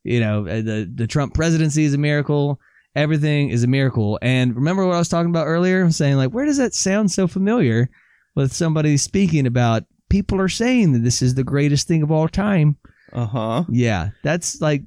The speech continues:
Speaker 1: straight up the Trump playbook. I don't know if that was him. Like, I mean, I don't know if he spoke that way anyways, or if he just cribbed off of, uh, like, Trump's, like, speaking manners, but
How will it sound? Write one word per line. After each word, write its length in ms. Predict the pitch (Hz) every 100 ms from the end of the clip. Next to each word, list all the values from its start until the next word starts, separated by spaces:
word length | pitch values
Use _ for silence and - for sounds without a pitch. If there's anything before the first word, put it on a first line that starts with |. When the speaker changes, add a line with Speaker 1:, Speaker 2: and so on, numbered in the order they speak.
| -
Speaker 1:
straight 280 | - 160
up 100 | 160
the 40 | 143
Trump 240 | 175 160
playbook. 440 | - 180 196 87 55
I 120 | 147
don't 100 | 202
know 240 | 208 202 175
if 220 | 156 139
that 260 | 151 151
was 160 | 135 123
him. 460 | 139 208 160 123 147 _ _ _ _ _ _ -
Like, 320 | 123 117 110
I 80 | 127
mean, 160 | 135
I 60 | 123
don't 100 | 151
know 60 | 143
if 60 |
he 160 | 143 127
spoke 320 | - - 139
that 100 | 131
way 160 | 127 127
anyways, 420 | 160 151 117 110
or 40 |
if 60 | 117
he 60 | 127
just 220 | 117 -
cribbed 280 | 151 135 123
off 220 | 123 123
of, 180 | 113 113
uh, 120 | 113
like, 220 | 110 98
Trump's, 420 | - 127 120 - - - 110
like, 160 | 101
speaking 880 | - - _ _ _ 117 156 175 120
manners, 380 | 87 80 87 120
but 260 | 104 101